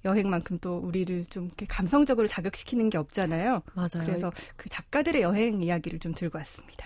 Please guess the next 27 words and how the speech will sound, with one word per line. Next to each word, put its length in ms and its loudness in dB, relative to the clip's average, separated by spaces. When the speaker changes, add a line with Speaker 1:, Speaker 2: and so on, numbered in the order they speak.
Speaker 2:
음, 300 -2
그 320 2
문학가들이 800 6
다녀온 600 0
여행기, 760 0
쓴 200 0
여행기를 480 4
읽으면 540 2
'아, 320 -6
여행은 320 6
그래, 260 4
이렇게 340 4
해야 100 10
Speaker 1:
맞아요. 160 6
Speaker 2:
돼.'라는 1120 2
생각이 480 2
들죠. 480 8
생각은 460 4
드는데. 880 4
Speaker 1:
네. 60 -2
그 120 0
중에서도 480 6
대표적인 680 6
작가가 360 0
무라카미 480 4
하루키죠. 720 -2
Speaker 2:
아. 380 2